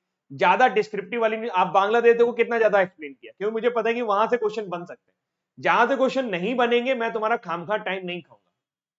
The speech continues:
है ना? वो लोग वो टाइम खाते हैं, जैसे कई सारे लोग आपने देखो डेढ़ से दो, दो घंटे current अफेयर पढ़ा रहे हैं, क्योंकि मैं भी कंपनियों में काम करके आया हूं, तो मुझे पता है कि यार जितना आप एक घंटे में पढ़ाने वाले हो, उतना अगर आप डेढ़ घंटे खेलोगे तो, अ, और पढ़ाओगे तो आधे घंटे की payment और आपकी बन जाएगी।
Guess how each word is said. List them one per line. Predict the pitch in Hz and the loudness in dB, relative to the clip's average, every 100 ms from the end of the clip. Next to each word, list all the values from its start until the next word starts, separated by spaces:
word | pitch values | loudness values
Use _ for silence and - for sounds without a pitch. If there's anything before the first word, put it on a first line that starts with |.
| _ _ _ _ _ _ _ _ | _ _ _ _ _ _ _ _
है | 180 | -6
ना? | 220 | -2
वो | 185 | 0
लोग | 226 254 - | 2 2 0
वो | 156 202 254 | -4 2 2
टाइम | 240 220 220 | 2 -2 -4
खाते | 160 160 165 | -6 -6 -8
हैं, | 180 240 185 | -6 -6 -6
जैसे | 185 208 | -4 -4
कई | 214 185 202 | -4 -6 -4
सारे | 190 185 | -4 -4
लोग | 196 190 | -2 -2
आपने | 185 190 | -4 -4
देखो | 196 | -8
डेढ़ | 208 170 190 | -6 -6 -4
से | 202 | -4
दो, | 190 | -4
दो | 190 180 | -4 -4
घंटे | 160 | -6
current | 170 147 143 | -10 -12 -14
अफेयर | 135 127 | -20 -20
पढ़ा | 117 | -20
रहे | 107 | -20
हैं, | _ _ _ _ | _ _ _ _
क्योंकि | 180 190 | -8 -6
मैं | 202 190 | -4 -4
भी | 226 | -4
कंपनियों | 214 185 208 | -6 -4 -6
में | 214 | -6
काम | 220 185 190 | -4 -4 -2
करके | 190 185 | -4 -4
आया | 202 | -4
हूं, | |
तो | 202 | -6
मुझे | 185 190 | -6 -8
पता | 185 160 175 | -6 -4 -2
है | |
कि | 175 180 | -2 0
यार | 180 - _ _ _ - | 0 -4 _ _ _ -14
जितना | 160 175 214 | -8 -2 0
आप | 214 | 2
एक | 214 180 | 2 0
घंटे | 175 196 | -4 -6
में | 202 | -4
पढ़ाने | 180 165 190 | -2 -2 -2
वाले | 190 208 | -2 -2
हो, | |
उतना | 190 190 | -2 -2
अगर | 190 | -2
आप | 190 | -2
डेढ़ | 160 170 | -2 -4
घंटे | 180 170 185 | -4 -6 -10
खेलोगे | 175 185 190 | -8 -8 -6
तो, | |
अ, | 190 - 156 151 | -8 -10 -10 -6
और | 160 190 | 0 0
पढ़ाओगे | 190 180 185 | 2 0 0
तो | 190 | 0
आधे | 160 156 | -2 -2
घंटे | 160 151 | -8 -10
की | 151 | -14
payment | 147 143 139 | -14 -16 -10
और | 147 | -10
आपकी | 139 147 | -10 -16
बन | 135 131 | -20 -18
जाएगी। | 123 120 | -20 -20